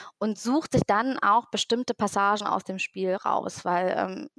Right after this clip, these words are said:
man weiß es, wenn man ein Spiel anfängt, da ist am Anfang ein sehr großer Einleitungsteil, in dem man auch so ein bisschen diese Spielsteuerung lernt. Ähm,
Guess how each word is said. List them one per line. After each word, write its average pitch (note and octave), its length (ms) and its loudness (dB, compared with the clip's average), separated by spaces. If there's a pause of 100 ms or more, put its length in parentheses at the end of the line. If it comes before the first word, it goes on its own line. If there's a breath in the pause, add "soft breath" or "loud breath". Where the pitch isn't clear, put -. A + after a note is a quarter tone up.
(120)
man G3 160 -2
weiß G3+ 300 0
es, A#3 120 -2
wenn G#3 140 0
man G3 120 -2
ein G3 40 -8
Spiel - 220 -2
anfängt, G#3 480 -4
da F#3+ 80 0
ist - 160 0
am G3 100 -4
Anfang G3+ 460 -4
ein F#3 60 -6
sehr G3 160 2
großer - 300 -2
Einleitungsteil, A3 920 2
in G3 60 -6
dem F#3+ 140 0
man F#3+ 140 -2
auch - 160 -2
so - 100 -14
ein F#3+ 80 -12
bisschen F#3 240 -6
diese F3+ 200 -6
Spielsteuerung G3+ 680 0
lernt. F#3+ 360 2 (520 loud breath)
Ähm, F#3+ 400 4